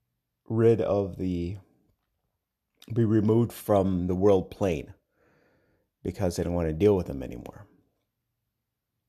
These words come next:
They're trying to, that's what Neville's saying, is they're trying to manifest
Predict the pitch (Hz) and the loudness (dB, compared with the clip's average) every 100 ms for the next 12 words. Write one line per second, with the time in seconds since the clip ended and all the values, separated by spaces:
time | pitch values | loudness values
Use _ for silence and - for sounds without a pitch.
0 | _ - 117 113 117 143 131 92 73 - | _ -2 0 0 2 2 4 2 -2 -8
1 | _ _ _ _ _ _ _ _ _ _ | _ _ _ _ _ _ _ _ _ _
2 | _ _ - 113 120 127 - - - 113 | _ _ -4 2 2 2 -4 -14 -12 -4
3 | 107 107 98 113 107 104 - 90 87 95 | 0 2 2 0 0 -2 -2 -2 -2 -6
4 | 98 - 147 101 95 101 - 95 90 - | -6 -2 -2 0 0 0 0 -2 -2 -8